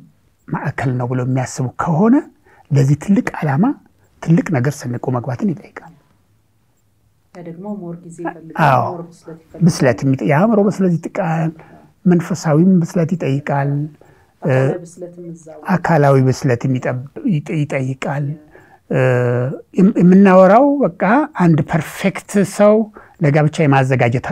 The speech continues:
Speaker 1: አይደለም፣ ግን፣ እ፣ ተፈጥሯዊና ጤናማ አቋም ይዞ መንፈሳዊ አቋም ይዞ መግባትን ይጠይቃል። ከሁሉም በላይ ደግሞ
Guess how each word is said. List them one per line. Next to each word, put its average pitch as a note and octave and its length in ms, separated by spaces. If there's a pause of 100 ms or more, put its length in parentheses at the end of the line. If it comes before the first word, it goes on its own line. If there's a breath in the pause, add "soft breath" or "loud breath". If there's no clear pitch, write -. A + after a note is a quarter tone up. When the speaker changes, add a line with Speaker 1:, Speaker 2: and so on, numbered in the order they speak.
(140)
Speaker 1:
አይደለም፣ A#2+ 520 (180)
ግን፣ A#3 220 (540 soft breath)
እ፣ C#3+ 100 (640)
ተፈጥሯዊና E3+ 800 (220)
ጤናማ C#3 460 (100)
አቋም C#3+ 420
ይዞ D3 160 (500)
መንፈሳዊ C#3+ 460
አቋም C3 340
ይዞ C3 220
መግባትን B2 460
ይጠይቃል። - 440 (1300 soft breath)
ከሁሉም F3+ 320
በላይ B2+ 240
ደግሞ B2+ 280